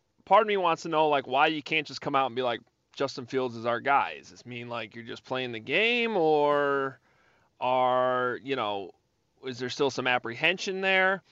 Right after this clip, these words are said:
I think it's a little bit of both, but we do all know that the Bears are going this route where they're not trading Justin Fields. I mean, that much is obvious at this point. But one, the interesting thing I heard that gives a little bit of context to it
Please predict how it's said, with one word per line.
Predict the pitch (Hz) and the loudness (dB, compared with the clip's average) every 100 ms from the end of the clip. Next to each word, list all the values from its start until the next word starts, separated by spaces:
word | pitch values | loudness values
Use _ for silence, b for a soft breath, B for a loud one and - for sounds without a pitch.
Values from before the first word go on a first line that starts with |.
| b b b b b - | b b b b b 0
I | 151 | 2
think | 190 | 4
it's | 180 165 | 4 4
a | |
little | 156 170 | 4 4
bit | 165 156 | 6 4
of | 113 | 6
both, | 151 143 123 - | 6 6 2 2
but | 160 - | 2 4
we | 165 | 0
do | 147 208 190 | 0 6 8
all | 170 156 | 8 6
know | 156 151 | 4 2
that | 143 | 0
the | 131 | -2
Bears | 131 143 135 | -2 0 0
are | 131 113 - _ 127 | -4 -6 -12 _ -6
going | 147 139 135 | -2 -2 -4
this | 123 117 | -8 0
route | 127 120 | 2 2
where | 95 | 0
they're | 117 | -2
not | 120 113 | -2 -2
trading | - 123 113 107 | -2 -4 -4 -6
Justin | 110 107 107 | -8 -8 -8
Fields. | 147 117 113 | -4 -2 -2
I | |
mean, | 135 | -2
that | 147 | 0
much | 147 123 | 0 -4
is | 123 | 2
obvious | 127 120 113 | 4 4 -2
at | 95 | -14
this | - | -14
point. | - 143 110 | -4 -2 0
But | 131 131 | 0 2
one, | 135 196 185 | 4 4 2
the | 147 151 | -4 -2
interesting | 202 175 185 151 | -2 -4 -6 -4
thing | 151 | 0
I | 139 | 0
heard | 123 160 160 139 127 120 _ _ _ _ - | 0 2 4 4 0 -6 _ _ _ _ -4
that | 139 | -2
gives | 135 139 | 0 0
a | 127 | 0
little | 143 165 | 2 2
bit | 170 | 2
of | 151 | 0
context | - 139 151 156 185 175 - | -2 -2 -2 0 -2 -2 -4
to | 196 196 | -2 0
it | 226 | -2